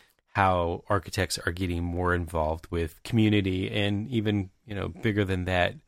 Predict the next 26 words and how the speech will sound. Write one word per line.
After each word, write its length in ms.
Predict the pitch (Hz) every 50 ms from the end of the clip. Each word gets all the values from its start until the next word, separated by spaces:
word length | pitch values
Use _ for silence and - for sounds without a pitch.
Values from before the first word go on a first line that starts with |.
| _ _ _ _ _ _ _
political 400 | 117 107 101 95 - - 101 101
office, 580 | 117 135 120 - - 95 - - - - - _ _ _ _ _ _ _ _ _ _ _ _
which 400 | 143 139 - - - - - - _ _ _ _ _ _ _ _ _ _ _
seems 600 | - - - - - 143 151 151 151 147 117 - - - _ _ _
interestingly 680 | 139 131 - - 123 - - 135 123 120 110 104 98
timely 640 | - - - - - 143 139 135 117 104 98 92 92
that, 420 | 85 - 90 90 90 90 90 - - - - - - -
you 60 | 101
know, 200 | 98 95 92 90
she's, 600 | 85 - - - 104 104 101 98 90 - - - - 151
you 80 | 117 107 104
know, 100 | 95 95
was 200 | 92 87 - 95
like, 240 | 90 - - -
"Oh, 340 | 113 117 120 120 107 90 80
that's 360 | 80 90 95 104 101 - -
where 140 | - 92 85
they 100 | 80 80
were 100 | 78 80
going 300 | 78 - 80 80 80 80 80
with 200 | 78 78 - 80
it," 140 | 71 - 98
and 180 | 87 82 78 - - - - _ _ _ _ _ _ _ _
maybe 240 | 101 98 98 98 95
was 220 | 92 92 87 -
not, 220 | 104 92 92 98